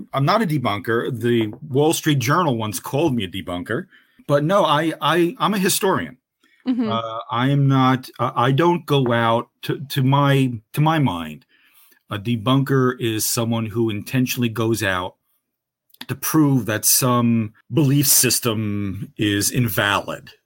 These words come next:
Speaker 1: uh, to prove that U F Os don't exist, or to prove that Bigfoot doesn't exist. And that's not what I do at all. Uh, I'm, I'm really uninterested in whether or not, uh, Bigfoot is real or the Jersey Devil is real. When Frank Esposito, my co-author, and I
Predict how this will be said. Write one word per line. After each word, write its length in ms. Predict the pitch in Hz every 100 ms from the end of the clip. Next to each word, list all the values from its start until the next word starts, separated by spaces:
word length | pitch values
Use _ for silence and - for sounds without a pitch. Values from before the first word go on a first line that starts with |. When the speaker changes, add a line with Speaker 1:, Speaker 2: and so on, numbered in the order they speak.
| _
Speaker 1:
uh, 300 | - 92 85 80
to 80 | 101
prove 600 | - - 151 135 120 107
that 280 | 104 101
U 180 | - 117
F 160 | 107 -
Os 220 | 104 104
don't 220 | 98 95
exist, 420 | 90 90 95 85
or 80 | 92
to 120 | -
prove 520 | 104 - - 139 120 104
that 240 | 101 90
Bigfoot 360 | 120 101 - 107
doesn't 260 | 104 95
exist. 480 | 113 95 98 76 - _ - - -
And 180 | 135 139
that's 200 | 165 139
not 220 | 139 131
what 120 | 123
I 100 | 120
do 260 | 117 120 110
at 80 |
all. 360 | 120 110 78 71 _ -
Uh, 40 | 104 98 107
I'm, 160 | 110 117
I'm 260 | 110 110 110 -
really 580 | 110 120 143 170 147 135
uninterested 880 | 139 131 135 135 143 135 - 92 87 -
in 340 | 107 107 92
whether 320 | 107 107 104
or 80 | 104
not, 420 | 98 92 90 90 _ _ _ _ _ -
uh, 240 | 101 95
Bigfoot 480 | 92 110 98 - 113
is 140 | 95
real 220 | 92 98 101
or 80 | 101
the 120 | 107
Jersey 340 | 101 104 98
Devil 320 | 98 98 95 98
is 100 | 98
real. 320 | 95 95 104
When 240 | 101 98
Frank 300 | 98 113 113
Esposito, 540 | 117 - - 104 110 107
my 140 | 98
co-author, 580 | - 120 113 107 104 101
and 80 | 95
I 300 | 95 92